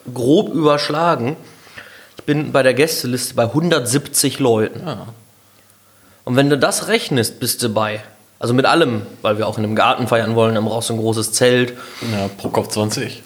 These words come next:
Speaker 1: Mehr.
Speaker 2: Mehr?
Speaker 1: Ja.
Speaker 2: Gott.
Speaker 1: Also nur das Essen haben wir gerechnet mit pro Kopf zwanzig bis fünfundzwanzig.
Speaker 2: Ja.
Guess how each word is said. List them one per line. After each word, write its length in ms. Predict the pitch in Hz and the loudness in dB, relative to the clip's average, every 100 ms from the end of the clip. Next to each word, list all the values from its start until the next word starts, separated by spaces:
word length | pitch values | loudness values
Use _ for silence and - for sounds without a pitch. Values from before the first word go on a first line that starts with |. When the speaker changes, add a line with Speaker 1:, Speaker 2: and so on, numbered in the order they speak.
| - - - - - _ - - - - - - - - | -20 -20 -20 -20 -20 _ -20 -20 -20 -20 -20 -20 -20 -2
Speaker 1:
Mehr. 380 | 165 131 110 113 - - - | 2 4 4 0 -6 -14 -16
Speaker 2:
Mehr? 300 | 107 123 151 - | -4 -2 -2 -6
Speaker 1:
Ja. 200 | - 104 - - - | -6 -6 -6 -16 -20
Speaker 2:
Gott. 100 | - - - - - _ _ _ _ _ - | -20 -18 -20 -20 -20 _ _ _ _ _ -8
Speaker 1:
Also 160 | - 123 | -2 2
nur 260 | 131 147 156 | 4 6 6
das 160 | 120 - | 6 4
Essen 320 | 180 - 120 | 2 2 2
haben 160 | 110 | 2
wir 80 | 113 | 2
gerechnet 360 | 110 107 107 95 | 2 0 -2 -4
mit 140 | 104 | -6
pro 220 | - 127 | -2 0
Kopf 420 | 117 120 - - - | 2 0 -2 -10 -16
zwanzig 400 | - 117 107 110 | -4 -2 0 -4
bis 140 | - 107 | -4 -4
fünfundzwanzig. 800 | 131 110 101 101 104 113 104 | 0 -2 0 0 0 0 -2
Speaker 2:
Ja. 60 | 110 | -6